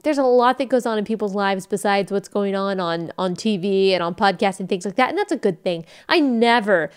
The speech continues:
shame people or want to make people feel embarrassed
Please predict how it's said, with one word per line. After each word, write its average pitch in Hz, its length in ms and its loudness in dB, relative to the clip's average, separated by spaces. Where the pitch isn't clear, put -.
shame 240 380 2
people 233 560 2
or 196 560 6
want 220 320 0
to 247 80 -2
make 214 240 0
people 220 200 -2
feel 208 240 0
embarrassed 190 800 -2